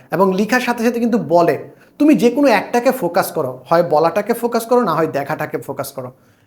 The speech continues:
যখন তুমি অনলাইনে ক্লাস করছো, তোমাকে অ্যাক্টিভ লিসেনার হইতে হবে, তোমাকে চোখ দিয়ে দেখতেও হবে, কান দিয়ে শুনতেও হবে এবং হাত দিয়ে লিখতেও হবে।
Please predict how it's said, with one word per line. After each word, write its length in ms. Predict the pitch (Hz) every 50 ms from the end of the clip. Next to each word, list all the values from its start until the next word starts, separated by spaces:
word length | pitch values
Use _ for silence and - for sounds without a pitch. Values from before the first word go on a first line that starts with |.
| _ - -
যখন 300 | 143 170 170 233 247 240
তুমি 160 | 262 254 254
অনলাইনে 460 | 220 190 190 208 214 226 233 233 240
ক্লাস 320 | 240 - 208 196 196 - -
করছো, 320 | - 226 214 - - 175
তোমাকে 340 | - - 170 175 170 175 180
অ্যাক্টিভ 340 | 170 - - - - 180 160
লিসেনার 440 | 165 170 165 - 170 170 160 131
হইতে 200 | 147 143 143 -
হবে, 260 | 139 147 139 143 135 135 - - - _ _ -
তোমাকে 260 | 180 175 175 175 190
চোখ 220 | 185 - 180 170 160
দিয়ে 160 | - 196 175
দেখতেও 360 | - 170 170 - - 202 196
হবে, 240 | 165 175 170 185 185
কান 260 | 185 180 170 170 175
দিয়ে 100 | 170 175
শুনতেও 380 | 175 - 185 180 180 185 208 208
হবে 200 | 175 190 220 240
এবং 180 | 220 196 180
হাত 200 | 139 135 147 147 143 135
দিয়ে 240 | 175 254 370 - - - -
লিখতেও 480 | 156 156 175 175 180 180 - 208 196 170
হবে। 320 | 139 151 - - 127